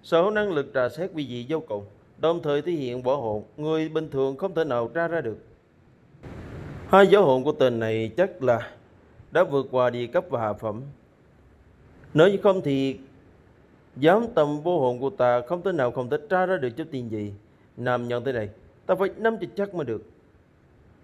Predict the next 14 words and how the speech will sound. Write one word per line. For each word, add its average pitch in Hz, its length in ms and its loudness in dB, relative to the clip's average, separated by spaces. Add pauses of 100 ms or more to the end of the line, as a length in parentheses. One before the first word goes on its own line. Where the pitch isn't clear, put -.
(460)
Có 214 100 10
thể 185 140 8
nói 190 160 6
ra 139 220 4
quan 175 260 2
hệ 143 80 2
của 151 120 -4
người 135 260 2
và 127 140 4
Linh 127 180 0
Hy 127 160 -6
không? 117 360 -4 (1600)
Không 160 240 6
thể. 110 220 2